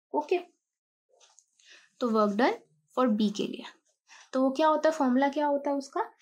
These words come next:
चार्ज, ठीक है, चार्ज into potential difference, यही होता है। फाइन, अब जो चार्ज है, कौन सा चार्ज है, ये नेगेटिव वाला चार्ज है, ठीक है, तो ये हो जाएगा आपका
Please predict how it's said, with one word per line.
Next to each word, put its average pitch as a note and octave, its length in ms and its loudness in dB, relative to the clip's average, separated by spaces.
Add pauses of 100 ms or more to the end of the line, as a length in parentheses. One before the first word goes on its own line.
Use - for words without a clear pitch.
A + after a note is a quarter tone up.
(260)
चार्ज, B3 600 2 (720)
ठीक A#3 160 -6
है, D4+ 120 0 (260)
चार्ज B3 500 2
into A3+ 400 0
potential A3 560 -2 (240)
difference, G3+ 500 -8 (220)
यही B3 220 -2
होता D4 260 -6
है। C#4+ 120 -10 (340)
फाइन, C#4 200 -6 (440)
अब D#4+ 400 4 (180)
जो E4 100 0
चार्ज D4 520 6
है, G#3 200 0 (180)
कौन C#4 180 4
सा D#4+ 120 4
चार्ज C#4+ 340 0
है, C#4+ 60 2
ये C4+ 200 2
नेगेटिव B3+ 420 2
वाला C#4 200 0
चार्ज C4 360 -2
है, C4 60 -6 (500)
ठीक B3 140 -6
है, B3+ 80 -2
तो B3+ 120 -2
ये B3+ 140 2
हो B3+ 140 2
जाएगा A3 320 -4
आपका G#3+ 520 -4